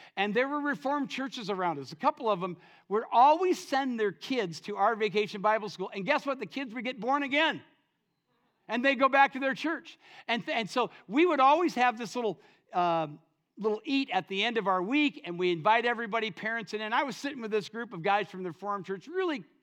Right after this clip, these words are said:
cool guys, neat guys, uh, open guys. And we're, one particular guy next to me was saying, "You know, we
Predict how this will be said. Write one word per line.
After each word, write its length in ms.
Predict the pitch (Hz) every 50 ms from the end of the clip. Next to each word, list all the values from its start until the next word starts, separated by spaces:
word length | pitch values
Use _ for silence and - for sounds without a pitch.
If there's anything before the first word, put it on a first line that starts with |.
| _ _ _
cool 240 | - 240 240 220 208
guys, 380 | 196 190 185 185 190 190 - - _ - _ -
neat 280 | 254 320 320 311 - 196
guys, 460 | 196 185 185 185 190 196 180 - - _ - - - - -
uh, 340 | - 180 180 175 175 165 156 135 _ _ _ _ -
open 340 | 247 294 339 320 311 269 240
guys. 380 | 196 175 147 127 135 156 143 185
And 80 | 202
we're, 100 | 220 240 -
one 320 | 202 196 294 359 403 415 339
particular 500 | - 190 - - 339 349 330 262 226 196
guy 200 | 196 190 185 185
next 200 | 202 208 - -
to 60 | 190
me 80 | 185 180
was 100 | 165 -
saying, 140 | 202 165 - - - - - -
"You 120 | - 415 403
know, 120 | 370 330
we 180 | 294 294 453